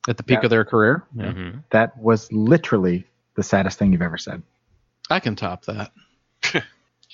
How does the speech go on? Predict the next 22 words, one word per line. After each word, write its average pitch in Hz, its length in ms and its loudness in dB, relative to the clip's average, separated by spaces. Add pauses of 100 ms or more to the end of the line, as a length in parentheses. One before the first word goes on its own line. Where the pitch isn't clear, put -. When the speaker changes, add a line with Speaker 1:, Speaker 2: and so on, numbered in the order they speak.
(240)
Speaker 3:
Is 90 120 -10
this 104 120 -8
how 117 140 2
the 110 100 0
rest 107 220 -2
of 104 60 -2
the 98 60 0
show 98 240 0
is 92 120 -6
gonna 95 240 -4
go? 98 260 0 (120)
'Cause 92 140 -8
I 95 120 0
gotta 92 140 -2
write 87 180 -2
some 87 160 -12
stuff - 320 -6
down 85 240 -4
if - 160 -14
it 85 140 -6
is. 78 280 -8 (640)
Speaker 2:
<laughs> 175 80 6